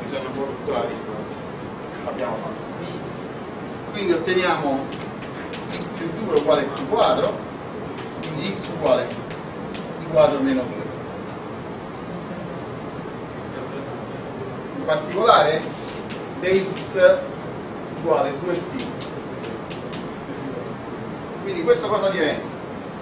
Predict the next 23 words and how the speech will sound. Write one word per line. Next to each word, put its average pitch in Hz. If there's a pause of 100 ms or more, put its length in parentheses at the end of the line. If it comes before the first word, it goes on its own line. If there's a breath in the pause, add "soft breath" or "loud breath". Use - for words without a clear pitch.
(340)
Diventa 139 (220)
l'integrale 175
da -
zero 160 (200)
a 135 (120)
più 147
infinito, 139 (380)
questo 165
perché, 160 (680)
eh, 139
scusate, 135
da - (1600)
radical 160
due, - (600)
perché 139
quando 160
x 185
vale 160
zero, 160 (100)
t 175
vale 147
radical 139
due. 127